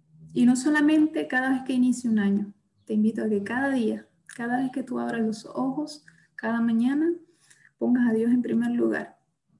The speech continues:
y pongas en sus manos cada una de las metas que quieras alcanzar este año. Que el Señor te bendiga, que tengas un lindo, exitoso año y que principalmente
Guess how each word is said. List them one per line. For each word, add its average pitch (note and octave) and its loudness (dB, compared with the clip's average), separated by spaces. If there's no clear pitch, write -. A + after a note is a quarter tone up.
y G#3+ -6
pongas A3 -2
en G#3+ 2
sus G#3 -4
manos D4+ 2
cada A3+ 0
una A3 2
de G3+ 0
las G#3 -2
metas C#4 -2
que - -10
quieras B3 -6
alcanzar A#3 -4
este G#3 -8
año. - -16
Que - -6
el G#3+ -2
Señor G#3+ -2
te G#3+ -4
bendiga, A#3 -2
que A3+ -8
tengas G#3+ 0
un G#3+ 2
lindo, B3+ 2
exitoso B3 -8
año C4+ -2
y A3 0
que G3+ 0
principalmente B3 2